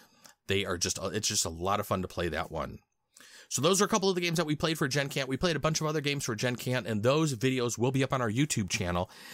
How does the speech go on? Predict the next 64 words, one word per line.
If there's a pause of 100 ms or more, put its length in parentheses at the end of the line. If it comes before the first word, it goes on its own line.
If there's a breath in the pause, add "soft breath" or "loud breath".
(140 loud breath)
But
those
are
games
that
I've
actually
already
reviewed
before
on
the
podcast, (260 loud breath)
so
I'm
not
gonna
go
through
those.
There's
a
couple
other
games
that
I
do
wanna
talk
about (360 loud breath)
that
we
played
down
at
the
local
game
store,
and
the
first
one (400 loud breath)
is
Stop
Thief
from
Restoration
Games. (360 loud breath)
We
played
the
new
version
of
this.
My
buddy
Dave
brought
that
down
there,